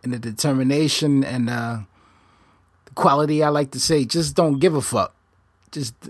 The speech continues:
you know, throw up a ball, throwing some sneaks, and he out there, he balling. So, I mean, if, if it was to happen, Philly will love it. We'll eat it up,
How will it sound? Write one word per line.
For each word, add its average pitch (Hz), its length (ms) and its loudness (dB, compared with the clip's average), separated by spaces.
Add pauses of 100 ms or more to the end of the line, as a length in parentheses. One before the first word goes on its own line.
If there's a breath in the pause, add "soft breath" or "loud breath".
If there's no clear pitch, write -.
(140)
you 160 140 -6
know, 147 140 0
throw 165 180 2
up 151 100 0
a 147 60 2
ball, 165 520 6 (140)
throwing 160 180 0
some 135 140 -6
sneaks, 180 460 0
and 143 100 2
he 165 140 2
out 165 220 4
there, 139 100 -2
he 147 120 0
balling. 139 520 4 (760 soft breath)
So, 135 280 -4
I 135 100 -4
mean, 139 320 0
if, 127 180 -4
if - 100 -12
it 139 120 -4
was 151 280 4
to 139 100 2
happen, 147 400 4
Philly 151 360 2
will 139 80 2
love 147 280 4
it. 113 120 -8 (260)
We'll 143 260 0
eat 147 200 0
it 147 120 4
up, 139 220 2